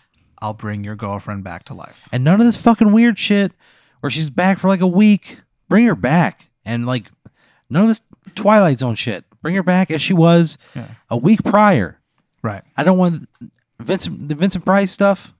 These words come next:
Speaker 2: Get it out of here. Bring her back like she was prior to death, where we were in love with each other. And guess what? We have eighty-five thousand dollars in the bank.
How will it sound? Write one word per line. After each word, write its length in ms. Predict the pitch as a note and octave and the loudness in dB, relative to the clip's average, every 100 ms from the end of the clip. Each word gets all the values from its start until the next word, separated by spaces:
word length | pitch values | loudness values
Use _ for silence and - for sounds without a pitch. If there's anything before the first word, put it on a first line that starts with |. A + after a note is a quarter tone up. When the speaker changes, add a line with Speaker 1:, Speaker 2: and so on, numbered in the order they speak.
| - | -2
Speaker 2:
Get 120 | G#3+ | 0
it 80 | G#3 | 4
out 180 | F#3+ D3+ | 2 2
of 60 | |
here. 260 | A#2 F2 - _ _ _ _ _ _ - _ _ _ _ _ _ _ _ _ _ - | -2 -4 -10 _ _ _ _ _ _ -20 _ _ _ _ _ _ _ _ _ _ -2
Bring 180 | E3+ | 2
her 80 | A3 | 4
back 460 | F#3+ G3 F#3+ - _ _ _ _ _ _ _ - | 6 4 2 -4 _ _ _ _ _ _ _ -8
like 120 | C#3 | -6
she 140 | - C3+ | -4 0
was 540 | E3 F#3+ F#3+ E3 - _ _ _ - | 2 4 2 -2 -12 _ _ _ -2
prior 360 | C3 F3+ G3 | 2 4 2
to 120 | - E3 | 0 0
death, 460 | D3 A2 D#2 - - _ _ _ _ _ _ _ - | 2 2 -2 -12 -20 _ _ _ _ _ _ _ -6
where 120 | G#2+ | -4
we 120 | G#2 | -2
were 140 | G2+ F#2+ | -2 -2
in 100 | G2+ | -2
love 160 | D3 | -2
with 120 | E3 E3 | -2 -4
each 140 | D#3+ | 0
other. 200 | E3+ E3+ | 2 2
And 100 | C3 | 0
guess 240 | D3 E3 | -4 -2
what? 160 | D#3+ D#3+ | -2 0
We 100 | B2 | -2
have 120 | G#2 | -2
eighty-five 380 | A2+ D3 D3 D3 | -4 -4 -2 -2
thousand 240 | C#3+ C3+ | -2 0
dollars 240 | B2+ A2+ G2 | 0 -2 -4
in 60 | |
the 60 | F#2 | -8
bank. 380 | E2 E2+ D#2 | -10 -14 -16